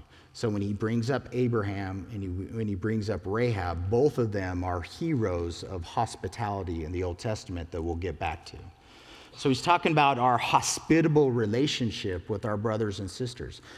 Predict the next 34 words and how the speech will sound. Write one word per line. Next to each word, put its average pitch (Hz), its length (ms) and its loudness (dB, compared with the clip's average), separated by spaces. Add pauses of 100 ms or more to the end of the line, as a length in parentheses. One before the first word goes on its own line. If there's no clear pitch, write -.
(120)
If 123 220 0
you 196 160 6
encountered 143 760 0 (760)
a 143 140 6
believer, 156 580 4
and 80 120 -4
again, 147 200 2
this 196 180 0
isn't 254 200 2
somebody 135 300 2
on 101 140 0
the 87 80 -4
outside, 87 340 -4
this 151 160 -4
is 165 140 0
a 160 60 0
believer 156 480 0 (640)
in 156 160 4
this 156 240 2
room 98 320 2
right 120 180 0
now, 101 320 -2 (400)
no 127 240 4
clothes 117 380 2
on, 73 260 -8 (840)
and 113 100 0
you 127 140 4
just 143 240 0
tell 107 160 0
them 101 160 0
to 101 80 -2
be 107 160 0
warmed 110 600 0
and 95 460 -4